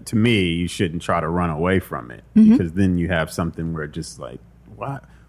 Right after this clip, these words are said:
Speaker 1: why is this guy not doing this? Like, he plays football. Like, why do we p-, have him playing hockey? Like, let's make him do what he does,
Speaker 2: Mm-hmm.
Speaker 1: and then he can be the best at it,"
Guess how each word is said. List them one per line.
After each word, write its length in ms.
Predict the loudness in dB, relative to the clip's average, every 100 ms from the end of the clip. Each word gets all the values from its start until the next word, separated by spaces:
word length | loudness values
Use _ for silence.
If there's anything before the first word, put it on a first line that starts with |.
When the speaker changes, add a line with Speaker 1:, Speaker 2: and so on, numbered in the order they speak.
| -14
Speaker 1:
why 240 | -4 2 2
is 120 | 4
this 180 | 2 2
guy 220 | 2 4
not 240 | 2 2
doing 280 | 4 6 6
this? 400 | 6 4 2 0
Like, 480 | 0 2 0 -6 -2
he 180 | 2 2
plays 340 | 4 4 4
football. 560 | 4 2 4 2 4 4
Like, 220 | 4 2
why 240 | 2 4 4
do 60 |
we 160 | 4 2
p-, 160 | 0 0
have 200 | 2 2
him 140 | 4
playing 300 | 4 4 4
hockey? 520 | 4 2 0 2 4
Like, 280 | 4 2 2
let's 200 | 2 2
make 260 | 2 2 4
him 160 | 2 4
do 220 | 6 6
what 160 | 6
he 100 | 4
does, 500 | 2 2 4 2 2 6
Speaker 2:
Mm-hmm. 360 | 8 8 6
Speaker 1:
and 80 | 4
then 120 | 8
he 120 | 6 6
can 280 | 4 4
be 160 | 4 4
the 100 | 4
best 380 | 4 2 0 0
at 240 | -2 -2
it," 180 | -8 -6